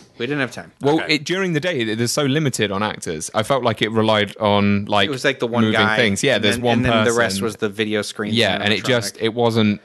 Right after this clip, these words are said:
Speaker 1: But I
Speaker 2: it
Speaker 1: think
Speaker 2: was,
Speaker 1: that
Speaker 2: it
Speaker 1: was 'cause they were
Speaker 2: failed.
Speaker 1: saving it for that night. Um, so I, I, I, I, I think it's, if you're a Walking Dead fan, I definitely think it's worth doing, you know.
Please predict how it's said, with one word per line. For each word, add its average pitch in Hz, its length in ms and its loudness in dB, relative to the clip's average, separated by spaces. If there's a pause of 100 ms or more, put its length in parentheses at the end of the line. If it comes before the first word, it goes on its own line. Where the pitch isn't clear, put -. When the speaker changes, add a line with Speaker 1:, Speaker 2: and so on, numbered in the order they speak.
(140)
Speaker 1:
But 151 100 0
I 175 40 2
Speaker 2:
it 160 80 -2
Speaker 1:
think 185 100 0
Speaker 2:
was, 160 40 -14
Speaker 1:
that 165 100 2
Speaker 2:
it - 20 2
Speaker 1:
was - 120 -4
'cause - 180 0
they 131 100 2
were 123 100 0
Speaker 2:
failed. - 80 -8
Speaker 1:
saving 139 320 0
it 113 120 -10
for 113 140 -8
that 104 180 -8
night. 139 460 -2 (400)
Um, 135 560 0 (840)
so 135 440 2
I, 147 100 0
I, 147 60 -2 (260)
I, 147 240 0 (120)
I, 175 280 2
I 180 140 2
think 202 240 0
it's, - 260 -6 (220)
if 160 160 0
you're 190 120 2
a 196 40 2
Walking 165 340 0
Dead 131 220 0
fan, 117 220 0
I 110 60 0
definitely 110 320 -2
think 107 140 -4
it's 101 140 -8
worth 98 400 -6
doing, 101 400 -4
you 104 60 -4
know. 98 220 -8